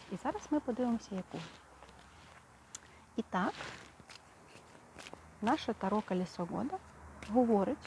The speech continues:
про те, що ваше бажання або запит, або запитання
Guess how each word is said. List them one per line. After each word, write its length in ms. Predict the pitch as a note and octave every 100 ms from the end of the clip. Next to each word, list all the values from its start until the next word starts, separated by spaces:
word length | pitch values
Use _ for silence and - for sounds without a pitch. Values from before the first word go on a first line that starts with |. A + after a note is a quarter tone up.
| - -
про 100 | G#3
те, 180 | - D#4
що 180 | - A3+
ваше 280 | B3 - G#3+
бажання 540 | G#3 F#3+ F#3+ G3 G3 A#3
або 260 | A3 G3+ G3+
запит, 400 | E3+ E3+ - - -
або 200 | E3+ F3+
запитання 640 | F3+ - E3+ - D3+ F3+